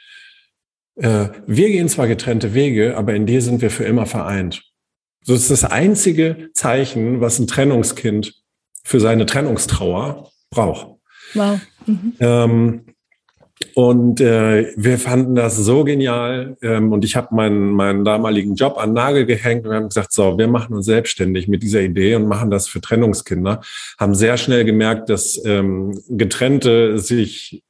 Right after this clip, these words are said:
Speaker 1: äh, selbst fürs Kind, ähm, nicht nochmal in Form eines Kuscheltieres irgendwie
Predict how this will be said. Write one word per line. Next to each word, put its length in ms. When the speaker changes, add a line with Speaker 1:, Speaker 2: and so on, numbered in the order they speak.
Speaker 1:
äh, 360
selbst 540
fürs 260
Kind, 420
ähm, 380
nicht 260
nochmal 920
in 160
Form 380
eines 260
Kuscheltieres 920
irgendwie 440